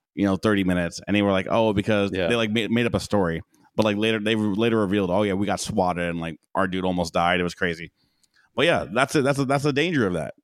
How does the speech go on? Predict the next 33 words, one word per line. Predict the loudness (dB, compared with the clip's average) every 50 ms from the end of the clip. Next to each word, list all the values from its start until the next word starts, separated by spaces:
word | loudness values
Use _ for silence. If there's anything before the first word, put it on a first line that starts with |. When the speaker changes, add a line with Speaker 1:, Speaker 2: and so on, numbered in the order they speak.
| _ -18
Speaker 1:
You | -18 -14 -8 -4 -2 0 0
are | 0 0
in | 0 0
the | 0
panop-, | 0 0 0 0 0
that's | 0 0 0 0
the | 0 2
real | 2 2 0
panopticon, | 0 -2 -2 -2 -4 -6 -6 -6 -8 -8 -8 -12 _ 0
panopticon. | 2 2 2 0 -2 -4 -4 -2 -2
But | 0
Speaker 2:
You | 2 2
Speaker 1:
now | 2
you | 2 2
Speaker 2:
have | 0 0
Speaker 1:
have | 0 0
Speaker 2:
to, | 0
like, | 2 2 2 0 0
Speaker 1:
psychopaths | -2 -2 -2
Speaker 2:
you | -2 -2
have | 0 0 0
to, | 0
Speaker 1:
willing | 0 0 -2
Speaker 2:
like, |
Speaker 1:
to | -2 -4 -6 -8
Speaker 2:
call | -2 0 2 2 2 2
your, | 0 0 0
like, | 0 0 -2 -2
local | 0 0 0 0 2 0 -2 -2 -2
P | -4 -6 -6 -4 -2
D | -2 -2 -2 -2 -2 -2 0
or | -2 -2 -2
something. | 0 -2 -2 -2 0 0 0 0 0